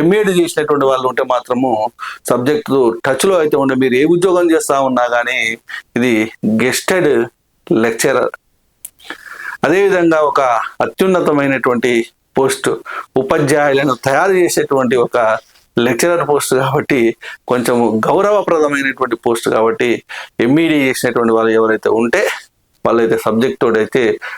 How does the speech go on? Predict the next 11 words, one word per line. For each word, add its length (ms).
టచ్లో 320
ఉండండి. 340
మరి 160
డైట్ 280
లెక్చరర్ 380
సంబంధించినటువంటి 720
సిలబస్ 400
ఏ 80
విధంగా 300
ఉంటది, 260
అదేవిధంగా 540